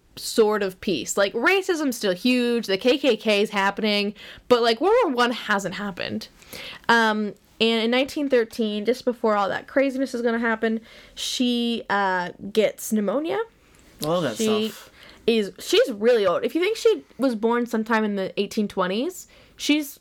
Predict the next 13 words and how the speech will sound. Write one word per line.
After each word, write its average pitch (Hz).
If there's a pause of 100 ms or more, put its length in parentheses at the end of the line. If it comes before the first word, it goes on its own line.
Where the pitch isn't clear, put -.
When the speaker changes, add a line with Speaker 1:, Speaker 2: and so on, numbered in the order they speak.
(120)
Speaker 1:
like, 254 (1200)
you 196
know, 73 (760)
somewhere 226
near 196 (540)
the, 202
like, 180
mid 190
nineties, 156
you -
have -
to -
assume. 202